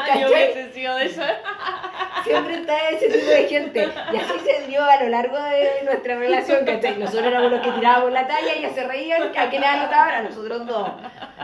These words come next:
Speaker 1: Cuando íbamos a robar, que era lo que ahí estaba robando, pum, pum, pistola, todo. Nosotros dos. Bueno, finalmente lo que se generó fue que nos hicimos adictos a ir a la Shell. Eh,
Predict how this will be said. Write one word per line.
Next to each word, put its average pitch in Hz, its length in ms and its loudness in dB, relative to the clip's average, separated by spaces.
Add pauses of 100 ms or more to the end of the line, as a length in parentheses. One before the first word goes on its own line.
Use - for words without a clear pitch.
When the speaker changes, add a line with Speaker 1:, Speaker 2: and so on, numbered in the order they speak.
(300)
Speaker 1:
Cuando 269 180 4
íbamos 320 300 4
a 311 60 2
robar, 294 400 0
que 285 160 -4
era 302 160 -4
lo 320 160 -2
que 285 160 -4
ahí 320 320 0
estaba 339 360 0
robando, 302 480 2
pum, - 260 -2
pum, 392 260 2
pistola, 311 580 -2
todo. 349 260 2 (920)
Nosotros 269 520 2
dos. 254 360 -2 (540)
Bueno, 214 340 0
finalmente 320 760 0
lo 262 140 2
que 403 80 4
se 392 140 -2
generó 247 760 0 (100)
fue 233 380 0
que 254 460 2
nos 208 160 -4
hicimos 220 280 -4
adictos 226 460 0
a 254 140 2
ir 233 120 0
a 240 60 0
la 269 160 -2
Shell. 254 420 -6 (1400)
Eh, 185 640 -4